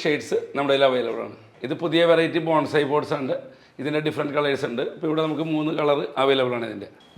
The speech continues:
ഈ കാണുന്നതെല്ലാം റോക്ക് പോട്ട്സ് ആണ്. ഇത് പാറ കാർവ് ചെയ്ത്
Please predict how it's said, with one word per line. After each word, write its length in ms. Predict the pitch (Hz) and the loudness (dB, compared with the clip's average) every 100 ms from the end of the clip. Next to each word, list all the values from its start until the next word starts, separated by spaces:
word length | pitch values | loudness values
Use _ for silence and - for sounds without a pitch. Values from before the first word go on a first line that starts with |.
| 123 | 0
ഈ 40 | - | 8
കാണുന്നതെല്ലാം 460 | 143 139 139 143 147 | 8 8 8 8 10
റോക്ക് 180 | 139 139 156 | 10 10 8
പോട്ട്സ് 260 | 147 147 156 | 8 10 8
ആണ്. 120 | 127 190 - - - - | 8 2 -4 -20 -20 -6
ഇത് 100 | 123 - | 0 4
പാറ 360 | 135 131 131 135 170 - - - | 8 8 8 8 8 6 0 10
കാർവ് 380 | 123 127 143 | 12 12 10
ചെയ്ത് 180 | 151 135 | 8 8